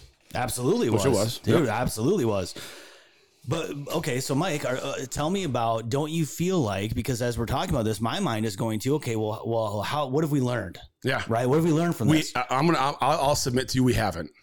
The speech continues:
Speaker 1: That's what I was just thinking about. I'm like, "Oh my gosh, this is happening."
Speaker 2: Yeah.
Speaker 1: This is still happening. We're conditioning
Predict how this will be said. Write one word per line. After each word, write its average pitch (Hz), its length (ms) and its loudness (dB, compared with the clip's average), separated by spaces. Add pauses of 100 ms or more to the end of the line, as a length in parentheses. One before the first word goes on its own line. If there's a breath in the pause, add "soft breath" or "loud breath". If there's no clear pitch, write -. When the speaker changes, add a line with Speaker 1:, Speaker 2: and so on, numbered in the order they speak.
(180)
Speaker 1:
That's 151 240 -2
what 156 120 2
I 147 60 2
was 147 200 0
just 147 220 -2
thinking 214 300 0
about. 104 280 0
I'm - 80 -4
like, 135 180 0
"Oh 160 80 2
my 143 140 0
gosh, 160 260 -2
this 175 180 -2
is 151 80 -6
happening." 156 560 -2 (260 loud breath)
Speaker 2:
Yeah. 165 120 0
Speaker 1:
This 156 100 -2
is 196 80 -2
still 208 140 0
happening. 175 400 0
We're 151 160 2
conditioning 151 800 0